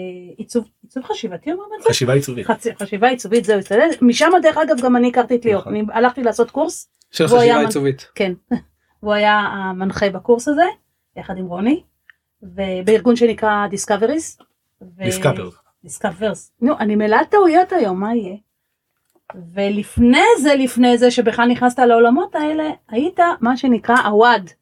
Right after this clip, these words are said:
Speaker 1: עורך דין.
Speaker 3: <laughs> כן,
Speaker 1: נכון?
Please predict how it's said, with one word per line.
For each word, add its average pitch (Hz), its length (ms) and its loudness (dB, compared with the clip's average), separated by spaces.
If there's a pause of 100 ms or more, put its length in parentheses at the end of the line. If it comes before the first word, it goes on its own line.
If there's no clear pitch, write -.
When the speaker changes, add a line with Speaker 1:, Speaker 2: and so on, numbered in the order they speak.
(380)
Speaker 1:
עורך 208 300 2
דין. 302 260 2 (400)
Speaker 3:
<laughs> - 440 -4
כן, 147 220 2
Speaker 1:
נכון? 240 440 2